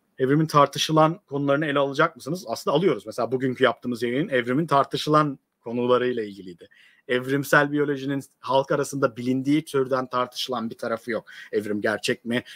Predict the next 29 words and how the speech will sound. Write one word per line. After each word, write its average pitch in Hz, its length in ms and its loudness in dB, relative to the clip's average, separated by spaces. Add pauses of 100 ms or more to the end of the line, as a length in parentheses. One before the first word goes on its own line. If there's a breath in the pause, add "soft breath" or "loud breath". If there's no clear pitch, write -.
(160 loud breath)
C-, 151 140 -10
insan 117 400 -2
evrimleşmiş 107 640 -2
midir? 123 180 2
İnsan 110 420 -6
diğer 113 180 2
hayvanlarla 113 640 0
ve 110 100 -2
diğer 110 260 0
canlılarla 113 540 -2
akraba 117 400 -6
mıdır? 117 280 -2 (260 loud breath)
Bunlar 131 220 4
tartışması 127 500 -4
olan 127 160 2
şeyler 127 360 0
değiller 113 400 -8
bilimde. 87 280 -20 (340 soft breath)
Dolayısıyla 123 340 2
oturup 135 360 0
bunu 139 120 0
yaptığımızda 147 500 0
sadece 175 560 2 (260 soft breath)
hani 156 160 -2
halkın 147 640 0
aklında 147 500 0
yanlış 147 360 -2
olan 135 220 2
soruları 135 640 0